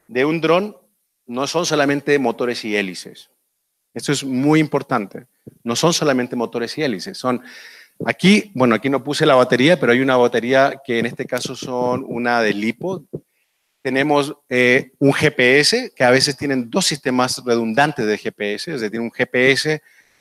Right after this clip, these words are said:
y tiene también, pueden tener el sistema G P S, que es el americano, pueden tener el sistema Galileo, que es el europeo, o tiene el, el glonas, que es el ruso. Todos ellos se conectan con satélites que están, y esos satélites son los que le dicen al dron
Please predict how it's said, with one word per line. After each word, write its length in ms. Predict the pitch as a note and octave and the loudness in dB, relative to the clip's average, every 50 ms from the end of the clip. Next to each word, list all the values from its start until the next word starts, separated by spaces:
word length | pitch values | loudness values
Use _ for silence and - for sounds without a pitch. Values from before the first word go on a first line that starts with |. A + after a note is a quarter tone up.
| - _ _ | -20 _ _
y 120 | - B2 | -12 -10
tiene 280 | A2+ - C3+ C3+ C#3+ C#3 | -6 0 0 2 2 2
también, 600 | - C#3 C3 B2 A#2 B2 C3 C3 C3+ C#3+ D3+ - _ _ _ _ _ _ | 2 0 -2 -2 0 2 2 2 2 0 -2 -6 _ _ _ _ _ _
pueden 280 | - C#3 C#3 C#3 C#3 C3+ | 0 2 4 4 2 2
tener 420 | C3+ B2 B2 A#2 G#2 - - _ - | 0 2 2 2 0 -2 -6 _ -10
el 120 | A2+ G#2+ | -8 -6
sistema 380 | - - A2 - C#3 C3+ D3+ C#3+ | -6 -8 -6 -4 -2 -2 -2 -2
G 120 | - C#3+ B2 | -2 -4 -2
P 120 | - A#2+ | 0 0
S, 180 | A#2+ - B2+ A#2 | 0 0 -2 -2
que 120 | - A2+ | -4 -4
es 100 | G#2 - | -4 -2
el 100 | A#2+ A#2 | -2 0
americano, 640 | A2 G#2+ G2+ G2 G2+ - - G#2+ G2 F#2+ A#2 D#3+ D3+ _ _ _ _ _ _ _ _ _ _ _ _ _ _ _ _ _ | 0 0 -2 -4 -4 -4 -4 -4 -4 -6 -8 -10 -14 _ _ _ _ _ _ _ _ _ _ _ _ _ _ _ _ _
pueden 440 | - C3 C3+ C3+ C3+ C3+ C3+ C3+ C3 | 2 4 4 6 6 4 4 2 0
tener 440 | - B2+ A#2+ B2 B2 B2+ C3 C3 - | -2 -4 -2 2 2 2 2 0 -4
el 100 | A#2+ G#2+ | -8 -12
sistema 380 | - A#2+ - - B2 B2 A#2+ A#2 | -12 -10 -8 -6 -4 -2 -2 -2
Galileo, 540 | A2 A2 G#2+ G#2+ A2 A#2 B2+ C3 B2+ A#2+ | -2 -2 -2 0 0 2 4 4 2 2
que 100 | - - | -2 -8
es 100 | G#2+ - | -12 -10
el 100 | A2 G2+ | -8 -8
europeo, 600 | G2 G2 G2 F#2 G2+ - B2 A2+ G#2+ A2+ C#3+ E3+ - _ _ _ _ _ _ _ | -6 -6 -4 -4 -4 0 2 2 2 2 0 -2 -6 _ _ _ _ _ _ _
o 140 | - A#2+ A2+ | -6 -6 -6
tiene 200 | - A#2+ A#2+ B2 | -4 -2 0 0
el, 160 | B2 B2+ B2 B2 | 0 0 -2 -4
el 160 | A#2 G#2+ G2 | -8 -10 -8
glonas, 420 | F#2+ A2+ A#2+ A#2+ B2 B2 B2 A#2+ | -4 -2 -2 -2 -2 -2 -6 -8
que 100 | - A2 | -8 -10
es 100 | G2+ - | -10 -8
el 140 | - G#2 G#2+ | -10 -10 -6
ruso. 260 | - D3 B2+ - - _ _ _ _ _ _ _ _ _ _ _ _ _ _ _ _ _ _ _ _ _ - | -2 -2 -2 -2 -4 _ _ _ _ _ _ _ _ _ _ _ _ _ _ _ _ _ _ _ _ _ 2
Todos 300 | - F#3+ G#3+ A3+ - - | 4 6 6 6 4 4
ellos 420 | F3+ F3 F3+ G#3+ B3 A#3+ - - _ _ _ _ _ _ _ | 2 2 0 0 -2 -4 -6 -12 _ _ _ _ _ _ _
se 180 | - - C#3+ B2 | -10 -8 -6 -2
conectan 420 | - C3+ C3+ D3 D3 - E3+ E3 | 0 0 0 0 0 -2 -4 -4
con 160 | - - F3 | -4 -4 -4
satélites 800 | E3 - C3+ B2 - D#3+ D#3+ D#3 C3+ A2 - - - - - - | -2 -2 -2 0 2 2 2 2 0 -2 -6 -8 -14 -18 -18 -18
que 120 | _ - | _ -16
están, 320 | G#2+ - - G#2 F#2 G#2 G#2 | -12 -6 -4 -4 -4 -2 0
y 80 | A2 | 2
esos 220 | A#2+ C3 - E3+ D3+ | 2 2 2 2 0
satélites 520 | E3+ D#3 - D3+ C#3+ D3+ D#3 D3+ E3 D3+ | 0 0 0 0 -2 -2 -2 -4 -6 -8
son 220 | - - C#3+ C#3 C#3+ | -6 -4 -2 -2 0
los 140 | D3+ D3 | -2 -2
que 100 | - - | -2 -2
le 120 | B2 A2+ A2 | -2 -2 -2
dicen 280 | G#2 C3 - - D#3 | -4 -4 -4 -2 0
al 160 | D3+ C3+ B2 A2+ | 0 0 0 0
dron 340 | B2 B2 C3+ D#3 F#3 G3+ | 2 2 2 2 2 -2